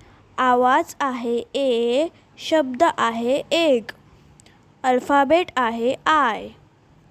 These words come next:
नाव आहे आय, आवाज आहे ई, शब्द आहे इंक। अल्फाबेट आहे ओ।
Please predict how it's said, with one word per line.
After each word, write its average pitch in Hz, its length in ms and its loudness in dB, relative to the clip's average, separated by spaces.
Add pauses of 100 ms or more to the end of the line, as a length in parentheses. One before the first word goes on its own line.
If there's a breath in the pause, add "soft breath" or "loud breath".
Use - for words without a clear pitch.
(920 loud breath)
नाव 269 680 2
आहे 269 400 0 (100)
आय, 247 500 0 (340 soft breath)
आवाज 247 600 0
आहे 240 420 -2 (120)
ई, 269 420 -2 (300 soft breath)
शब्द 269 420 0 (160)
आहे 233 380 -2 (140)
इंक। 277 460 -4 (3000 loud breath)
अल्फाबेट 285 760 4
आहे 240 500 0 (120)
ओ। 277 380 4